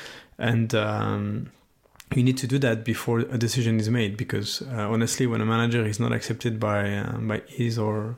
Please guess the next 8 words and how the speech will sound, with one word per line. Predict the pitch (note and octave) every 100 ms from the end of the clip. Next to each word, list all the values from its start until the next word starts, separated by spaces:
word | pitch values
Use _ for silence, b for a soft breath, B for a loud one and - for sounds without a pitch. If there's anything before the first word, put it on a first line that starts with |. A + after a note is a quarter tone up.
| -
or | A#2
her | A#2 A#2
team, | - C#3+ C#3 C#3+ B B B B B B _ -
things | A#2+ A2
get | G#2 G#2+
complicated | - G#2 A2 G#2 G2
really | G#2 G#2+ G#2
fast. | - G2+ G2 -